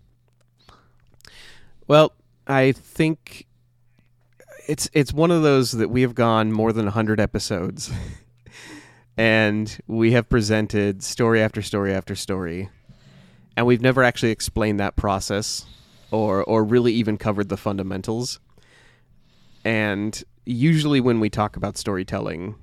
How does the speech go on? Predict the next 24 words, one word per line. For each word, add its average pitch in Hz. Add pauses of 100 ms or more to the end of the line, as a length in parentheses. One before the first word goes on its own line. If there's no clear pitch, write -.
(280)
um, 95 (1800)
it, 131 (380)
we 131
are 127
only 131
doing 110
it -
to 113
sort 101
of, 98
like, 87 (120)
explain 104
the 101
process 101
to -
people 110
who 107
might 95
wanna 92
try 98
podcasting 90
or 90
public -
speaking. -